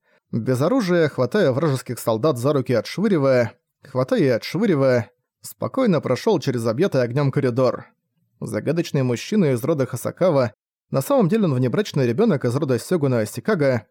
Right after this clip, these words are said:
и сводный брат Юситеру. Боже, и господин Дзюбэ такие храбрые. Думаю, что сейчас столице господина может грозить смерть в бою, потому стоит это изменить. Предлагаю сбежать в порт Суруга.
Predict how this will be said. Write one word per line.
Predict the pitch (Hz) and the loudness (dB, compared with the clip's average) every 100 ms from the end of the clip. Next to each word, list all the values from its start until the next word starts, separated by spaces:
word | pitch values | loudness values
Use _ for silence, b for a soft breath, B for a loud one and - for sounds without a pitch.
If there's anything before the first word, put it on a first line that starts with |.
| _ _ - | _ _ -8
и | - 196 | -2 0
сводный | 131 120 170 131 135 | 0 0 0 2 0
брат | 120 151 135 | 0 0 0
Юситеру. | 131 139 120 147 - - - _ _ _ _ - | -2 -2 0 0 0 -4 -12 _ _ _ _ -6
Боже, | 123 120 131 131 110 110 - - | -2 2 2 2 -2 -6 -10 -4
и | 123 | -2
господин | 123 - 131 127 160 139 | -2 -2 0 2 2 0
Дзюбэ | 123 127 135 143 | 0 0 2 2
такие | 135 143 131 | 2 2 2
храбрые. | 135 151 135 107 90 117 _ - | 2 2 2 -2 -4 -8 _ -8
Думаю, | 196 226 175 156 | 0 2 2 2
что | 131 135 | 0 0
сейчас | 127 120 147 147 | 0 0 0 0
столице | - 123 151 147 135 | 0 0 0 0 -2
господина | 131 131 131 156 | -2 0 0 2
может | 143 131 | 0 0
грозить | 135 135 147 | 0 0 -2
смерть | - 151 143 127 | 0 0 0 0
в | |
бою, | 139 151 156 110 - _ _ | 0 2 2 0 -6 _ _
потому | - 185 156 131 | -2 0 0 -2
стоит | - 127 190 | 0 0 2
это | 160 131 | 2 0
изменить. | 123 143 127 110 - - _ _ - | 2 0 0 -2 -8 -18 _ _ -6
Предлагаю | 123 117 123 147 147 | -2 0 2 2 2
сбежать | 120 131 160 | 2 -2 -2
в | - | -2
порт | 160 156 | 0 0
Суруга. | - 156 175 131 90 - | 0 0 2 0 -2 -6